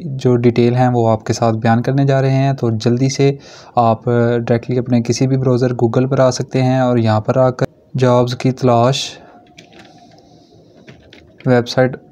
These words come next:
को आप यहाँ पर सर्च कर सकते हैं और इसका डिस्क्रिप्शन में मैंने लिंक भी दे दिया है, वहाँ से भी ओपन कर सकते हैं। तो जैसे ही आप इसे ओपन करेंगे तो आपके सामने अभी ओपन हो जाएगी हमारी वेबसाइट।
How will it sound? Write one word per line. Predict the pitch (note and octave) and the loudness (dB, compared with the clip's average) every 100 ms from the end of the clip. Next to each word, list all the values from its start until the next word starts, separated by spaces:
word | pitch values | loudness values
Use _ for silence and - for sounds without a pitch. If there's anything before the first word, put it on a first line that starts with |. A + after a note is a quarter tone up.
| - | -6
को | C3+ B2+ | 0 2
आप | B2 A#2 A#2 C3 | 4 2 0 -2
यहाँ | B2 A2+ | 0 0
पर | A#2+ | -2
सर्च | A#2 A#2+ A#2 | -2 -2 -2
कर | - C3 | 0 0
सकते | C3 C3+ C3+ | -2 -4 -2
हैं | C3+ C3 | 0 0
और | - B2+ | 2 2
इसका | B2 - B2+ | 0 0 0
डिस्क्रिप्शन | B2 A#2+ - A#2+ - B2 | 0 -2 -2 -4 -2 -2
में | C3 | 0
मैंने | C3 B2 A#2 | 2 2 2
लिंक | A#2 A#2+ C3+ | 2 0 0
भी | C3+ | 0
दे | C3 | 0
दिया | B2+ C3 | 2 0
है, | B2+ | 2
वहाँ | A#2 A2+ | 2 2
से | C#3 | 0
भी | C#3 | 0
ओपन | C3+ C3+ | 0 0
कर | B2+ B2 | 0 0
सकते | C3+ - B2+ | 0 -4 -2
हैं। | B2+ C3 - - - | -2 -4 -12 -20 -6
तो | C3 | -2
जैसे | A#2+ A2+ - | 2 2 2
ही | C#3+ | 2
आप | C#3+ C3+ | 2 0
इसे | C3+ C#3 | -2 -2
ओपन | A#2+ C3 | -2 -2
करेंगे | B2+ C3 C3 C3+ C3+ - - - - | 0 -2 0 -2 -4 -10 -20 -12 -2
तो | A#2+ A#2 A#2+ A#2+ | 2 2 2 2
आपके | B2 A#2 B2 | 2 2 -2
सामने | - B2 B2+ B2+ C3 C#3 - - - _ - _ _ - - _ _ | 0 0 2 0 0 -4 -16 -20 -20 _ -20 _ _ -20 -20 _ _
अभी | C3 B2 B2 | -4 -2 0
ओपन | - - - B2 | 0 0 0 0
हो | A#2+ A#2 | 0 0
जाएगी | B2 B2 B2 | 0 0 2
हमारी | B2 A#2+ A#2 | 0 0 0
वेबसाइट। | A#2 A2+ - C3 C3 | 0 -2 0 0 0